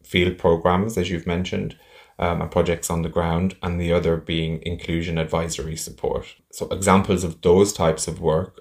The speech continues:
um, are our membership, um, of the I A S C M H P S S reference group, where we actually co-chair a thematic group on inclusion. We also, our humanitarian director, um, is a co-chair of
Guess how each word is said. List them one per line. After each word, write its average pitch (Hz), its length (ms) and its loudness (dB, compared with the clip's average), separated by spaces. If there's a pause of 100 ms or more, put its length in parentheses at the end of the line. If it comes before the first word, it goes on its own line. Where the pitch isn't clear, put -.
um, 87 400 0
are 85 560 -2
our 82 160 0
membership, 85 720 -2
um, 80 480 -4
of 82 180 -4
the - 100 0
I 80 120 2
A 80 140 2
S 78 140 -4
C 80 500 -6 (500)
M 87 100 0
H 80 240 -2
P 78 120 -2
S - 160 -2
S 78 200 -2
reference 92 400 0
group, 120 340 -4
where 82 120 0
we 80 140 2
actually 80 380 -6
co-chair 80 600 -2
a 82 40 -4
thematic 80 520 -4
group 80 340 -4
on 82 180 0
inclusion. 92 580 -2 (180)
We 82 320 -4
also, 82 500 2
our 80 260 2
humanitarian 85 720 0
director, 82 680 2 (400)
um, 87 120 -2
is 80 140 -6
a 80 60 -4
co-chair 82 720 0
of 80 400 0